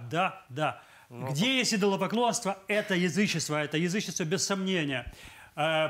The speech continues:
Speaker 1: последний вопрос, тоже прошу его к-, коротко ответить, страшный вопрос, вопрос довольно такой страшный,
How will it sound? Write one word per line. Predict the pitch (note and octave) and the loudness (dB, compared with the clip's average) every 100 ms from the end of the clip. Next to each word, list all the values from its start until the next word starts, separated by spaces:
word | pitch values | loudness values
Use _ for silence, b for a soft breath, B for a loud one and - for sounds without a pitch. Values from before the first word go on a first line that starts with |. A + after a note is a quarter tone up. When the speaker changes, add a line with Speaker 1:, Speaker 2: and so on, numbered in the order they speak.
| - - | 0 0
Speaker 1:
последний | G#3 - G#3+ G#3+ E3 | 2 2 2 2 2
вопрос, | D#3+ D#3 F#3+ G3+ - B B - | 0 0 2 2 -2 B B -2
тоже | G3+ F3+ | 0 0
прошу | E3 C#3 | 0 0
его | F#3 F3+ F3 | 0 2 0
к-, | F3+ F#3 - | -4 -12 -4
коротко | F3+ F3+ G#3 | 0 0 0
ответить, | F3+ - | -4 -2
страшный | D3+ F#3+ - D3 | 0 0 -4 -8
вопрос, | C#3 C3 A#2+ B2+ | -8 -8 -8 -8
вопрос | A#2+ E3+ B2+ | -6 -6 -4
довольно | D3 D#3+ | -4 -4
такой | C#3 D3+ | -6 -10
страшный, | B2+ - C3 D3+ A#2+ B2 | -12 -8 -4 -2 -2 -10